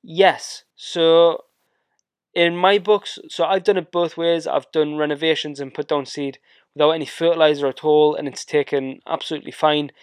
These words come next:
and I've had great results. And equally, using a pre-seed fertilizer, I've had great results as well. But what I've found is if I am gonna use a fertilizer, what I always do do now, just out of good practice,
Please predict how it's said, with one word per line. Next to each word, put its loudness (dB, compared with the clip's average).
and -4
I've -4
had 0
great 0
results. -4
And 0
equally, -2
using -4
a -4
pre-seed -6
fertilizer, 0
I've -6
had -2
great 0
results -4
as -12
well. 2
But 4
what 4
I've 0
found -2
is 0
if -10
I 2
am 2
gonna -4
use -6
a -6
fertilizer, 2
what 4
I 2
always 2
do -2
do -2
now, 0
just -8
out 4
of -8
good -4
practice, -2